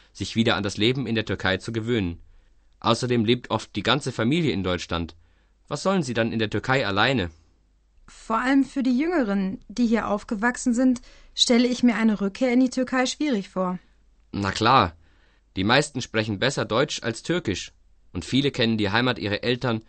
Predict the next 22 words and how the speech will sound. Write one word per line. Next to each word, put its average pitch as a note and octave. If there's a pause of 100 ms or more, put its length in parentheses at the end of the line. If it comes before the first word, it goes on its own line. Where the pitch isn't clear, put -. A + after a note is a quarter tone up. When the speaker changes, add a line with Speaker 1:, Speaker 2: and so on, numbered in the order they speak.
(260)
Speaker 1:
oft A#2+
nur A2
als G#2
Urlaubsland. G2 (720)
Mit G#2
den G#2+
Traditionen G2
hätten B2
wahrscheinlich A2+
auch G#2+
gerade G#2+
die A2+
Mädchen A#2+
Probleme, F2 (520)
weil G2+
sie G2+
in F#2
Deutschland A#2
viel D3
freier A#2+
aufgewachsen F2+
sind. D#2+